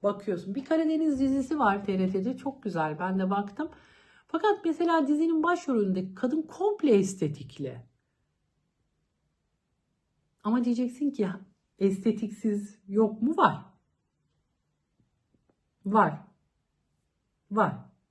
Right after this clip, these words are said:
Estetiksiz var. Ama nedense estetiklileri ne yapıyorlar?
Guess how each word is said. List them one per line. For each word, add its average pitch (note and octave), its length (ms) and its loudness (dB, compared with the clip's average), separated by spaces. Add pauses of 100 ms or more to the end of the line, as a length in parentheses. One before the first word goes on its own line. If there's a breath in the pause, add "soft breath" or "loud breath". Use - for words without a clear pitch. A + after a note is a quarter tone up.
(680)
Estetiksiz F#3+ 760 -2
var. D#4 220 0 (520 soft breath)
Ama D#4 160 4
nedense C4+ 520 2
estetiklileri A#3 1120 -2 (500)
ne A3+ 60 2
yapıyorlar? G3 640 0